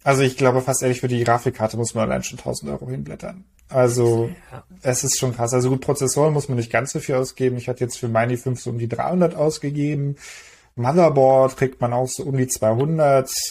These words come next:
Speaker 1: kann man auch ein bisschen runtergehen, je nachdem, was man für Features haben möchte. Wenn Leute, weiß nicht, so Sachen wollen wie Übertakten oder so, dann brauchen schon ein bisschen was Besseres. Und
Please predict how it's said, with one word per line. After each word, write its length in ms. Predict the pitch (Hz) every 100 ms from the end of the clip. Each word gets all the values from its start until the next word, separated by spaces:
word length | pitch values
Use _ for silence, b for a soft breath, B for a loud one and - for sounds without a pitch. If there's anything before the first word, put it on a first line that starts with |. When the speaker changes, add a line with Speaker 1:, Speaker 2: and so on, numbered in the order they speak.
| 156 -
Speaker 1:
kann 160 | -
man 120 | 120 120
auch 180 | 127
ein 80 | 135
bisschen 260 | 127 127 131
runtergehen, 440 | 123 123 117 117
je 80 | 120
nachdem, 240 | 127 120 127
was 160 | 123
man 100 | 123
für 120 | 117
Features 400 | 120 135 127 113
haben 100 | -
möchte. 200 | - -
Wenn 100 | 120
Leute, 540 | 120 131 131 120 117 120 131 - -
weiß 220 | 123 123
nicht, 120 | 117
so 100 | 120
Sachen 340 | 120 117 123
wollen 260 | 120 120 117
wie 160 | 120 120
Übertakten 720 | 127 120 - 120 - - 123
oder 160 | 139
so, 80 | 113
dann 100 | 123
brauchen 260 | 120 117 123
schon 200 | 135 123
ein 20 |
bisschen 220 | 117 -
was 100 | 147
Besseres. 440 | - 143 135 131 - B B B B B
Und 300 | - 127 120